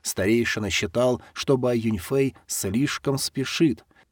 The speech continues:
В конечном счёте, Сяо Биньцзы не мог винить его за это. Бай Юньфэю было бы полезно сейчас потерпеть неудачу в качестве напоминания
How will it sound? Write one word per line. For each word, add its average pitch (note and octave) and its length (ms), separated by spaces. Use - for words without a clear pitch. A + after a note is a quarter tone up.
В - 140
конечном A#2+ 540
счёте, B2 640
Сяо F3 380
Биньцзы D#3 680
не F3+ 220
мог F#3+ 300
винить B2 400
его B2 180
за B2+ 160
это. A2+ 500
Бай C#3 320
Юньфэю D#3 720
было F3+ 280
бы E3 140
полезно D#3+ 560
сейчас D#3+ 540
потерпеть D#3 640
неудачу D#3 760
в - 160
качестве G3+ 540
напоминания C#3+ 880